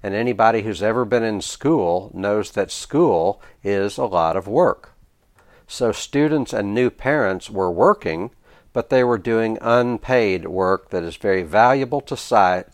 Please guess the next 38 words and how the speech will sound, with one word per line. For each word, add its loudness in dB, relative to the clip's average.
to -10
society 0
and -4
very 0
meritorious. 0
I've 0
just -6
got 4
about 2
half 2
a -4
minute -2
left. 0
I'd 0
like 0
to -6
leave -2
you -4
with -4
something -4
to -6
think -6
about. -4
Mainly, 4
I 4
want 2
to -4
say 2
that -2
if -2
we 2
are 2
going 2
to -4
survive, 2
let 0
alone -2
thrive, 2